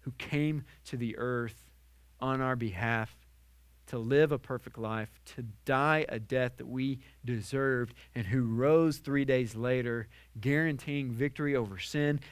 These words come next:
and death and evil and the enemy."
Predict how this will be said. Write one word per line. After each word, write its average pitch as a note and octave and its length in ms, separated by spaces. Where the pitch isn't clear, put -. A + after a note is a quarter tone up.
and G2+ 160
death C#3+ 340
and G#2+ 200
evil D#3 400
and G2 160
the F#2 100
enemy." D3+ 480